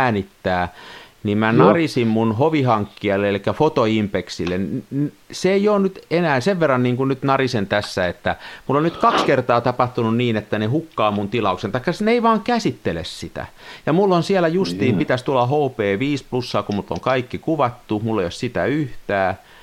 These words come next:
Speaker 1: Ja ne vaan nyt sanoo, että ei heillä oo sitä, mutta niiden systeemi näyttää, että niillä on. Ja mä oon tossa niinku, että just joo. Mut en tiedä, m-, niin sitten jos loppuu filmi, niin mitä sitten tehdään, en tiedä.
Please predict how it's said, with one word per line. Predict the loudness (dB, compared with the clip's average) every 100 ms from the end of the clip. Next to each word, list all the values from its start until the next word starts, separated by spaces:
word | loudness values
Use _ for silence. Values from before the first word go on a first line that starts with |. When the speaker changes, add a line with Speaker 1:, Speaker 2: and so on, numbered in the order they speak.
| -20 -20 -10
Speaker 1:
Ja | 0 4 2 2
ne | 0 4
vaan | 4 4
nyt | 2 0
sanoo, | 2 2
että | 2 2
ei | 2 2
heillä | 2 4
oo | 4 4 2
sitä, | -2 -2 0
mutta | 0 0 0
niiden | 0 0
systeemi | 0 -2 -2 -2 0 2
näyttää, | 2 0 0 0
että | 0 0 0
niillä | 2 2 4
on. | 4 4 2
Ja | 0
mä | 0 0
oon | 0
tossa | -2 -4 -4
niinku, | -4 -6 -6 -10
että | -10 -10 -12 -12 -12
just | -12 -12 -14 -12
joo. | -10 -10 -14 -20 -20 -20 -20 -20 -20 -20 -20 -20 -20 -20 -20 -20 -20 -20 -20 -6
Mut | -2 2
en | 2 4
tiedä, | 4
m-, | 2 0 -2 0
niin | 2
sitten | 0 0 0
jos | 0
loppuu | 0 0 0 0
filmi, | 0 0 2 2
niin | 0
mitä | 0 -2
sitten | -4 -6 -4
tehdään, | -4 -2
en | -2 -4
tiedä. | -4 -6 -6